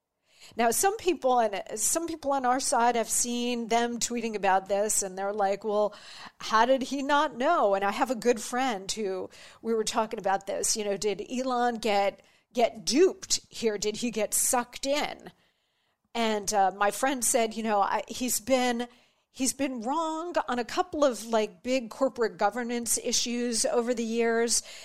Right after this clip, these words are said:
And I said, "Well, doesn't he have a fleet of lawyers and advisors?" Of course he does. Of course. So how did he not know that he'd be so restricted on the board? Well, I think this, this man is not the richest person in the world because he's a big dope.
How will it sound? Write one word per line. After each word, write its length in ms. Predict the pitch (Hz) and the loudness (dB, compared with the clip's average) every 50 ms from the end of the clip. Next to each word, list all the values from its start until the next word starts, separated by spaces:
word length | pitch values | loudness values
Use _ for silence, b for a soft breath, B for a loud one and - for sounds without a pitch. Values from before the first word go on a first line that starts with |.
| B B | B B
And 140 | - 208 220 | -8 -4 -2
I 60 | 214 | -2
said, 160 | 214 - 233 | -2 -2 -2
"Well, 100 | 202 214 | -4 -4
doesn't 300 | 208 220 226 202 214 214 | -4 -4 -4 -4 -4 -4
he 60 | 202 196 | -2 -4
have 140 | 196 175 | -4 -4
a 60 | 185 180 | -4 -6
fleet 460 | - - - 226 220 226 277 294 - | -6 -6 -4 -4 -4 -4 -4 -6 -6
of 160 | 196 175 185 | -8 -8 -6
lawyers 580 | 185 190 185 202 214 233 254 269 285 262 226 196 | -2 0 0 2 2 2 2 0 0 0 -2 -2
and 160 | 202 185 180 | -2 -4 -6
advisors?" 600 | 175 165 170 180 180 190 208 - 254 269 - - | -8 -6 -4 -2 -2 -2 -2 -2 -2 -2 -2 -4
Of 100 | 233 - | -4 -4
course 240 | - 370 349 - - | -4 -2 -2 -2 -4
he 100 | 202 - | -4 -6
does. 460 | - - - - 214 - - - - _ _ _ | -6 -4 -4 -2 -2 -2 -2 -4 -6 _ _ _
Of 180 | - 226 220 - | -12 -10 -10 -12
course. 640 | - - - 220 185 - 165 - - - - - - _ _ _ _ _ _ _ _ _ _ _ _ _ _ _ _ _ _ _ _ _ _ _ _ _ | -12 -10 -10 -8 -8 -8 -6 -2 -2 0 0 -2 -4 _ _ _ _ _ _ _ _ _ _ _ _ _ _ _ _ _ _ _ _ _ _ _ _ _
So 420 | - - - 320 294 285 277 - - - | 0 2 4 4 6 4 4 0 -2 -4
how 200 | - - 339 339 | -2 0 2 2
did 180 | 339 359 349 | 2 2 0
he 160 | - 349 330 | 2 0 0
not 360 | 285 285 302 294 311 302 - 214 | 2 4 6 6 6 4 0 0
know 360 | 220 233 233 254 262 285 294 | 0 2 4 4 4 4 6
that 200 | 262 285 269 262 | 6 4 4 4
he'd 220 | - 285 240 220 | 0 -6 -6 -6
be 100 | 220 254 | -4 -2
so 240 | 220 - - 277 240 | 0 0 2 2 2
restricted 640 | 240 226 240 240 - - - 254 247 - - 262 254 | 2 0 0 -2 -2 -2 -4 -6 -6 -8 -8 -6 -6
on 140 | 254 254 247 | -6 -4 -4
the 80 | 254 | -6
board? 440 | 226 220 233 233 233 240 240 226 226 | -4 -2 0 2 2 2 2 0 0
Well, 400 | 220 214 202 208 202 - - - - | 2 2 4 4 4 2 -2 -2 2
I 220 | 226 240 247 262 269 | 4 6 6 6 2
think 540 | 262 - 269 247 247 247 254 220 - - _ _ _ _ _ _ _ - | 0 -2 -2 -2 -2 -2 -4 -6 -12 -18 _ _ _ _ _ _ _ -2
this, 180 | 302 285 - - - | -2 -2 -2 -4 -2
this 240 | 220 339 330 - 320 | 0 0 2 4 4
man 240 | 311 302 285 277 | 6 6 6 4
is 140 | 269 - - | 4 2 4
not 200 | 247 240 240 233 | 4 4 4 4
the 100 | 233 214 | 0 -4
richest 540 | 175 185 202 277 254 - - 247 220 - - | -4 -2 -4 -2 0 0 0 -2 -2 -4 -2
person 360 | - 254 226 208 - 220 208 | 0 2 2 2 2 0 -2
in 80 | 208 202 | -4 -6
the 60 | 190 | -4
world 220 | 185 202 214 208 | 0 0 0 0
because 360 | 175 208 - - 226 220 208 - | -2 -6 -6 -4 -2 -2 -2 -2
he's 160 | 220 165 - | -4 -4 -4
a 60 | 214 | -2
big 340 | 190 220 214 185 170 151 - | 0 0 0 0 -2 -4 -2
dope. 320 | 214 214 208 262 - - | 0 2 2 0 0 -4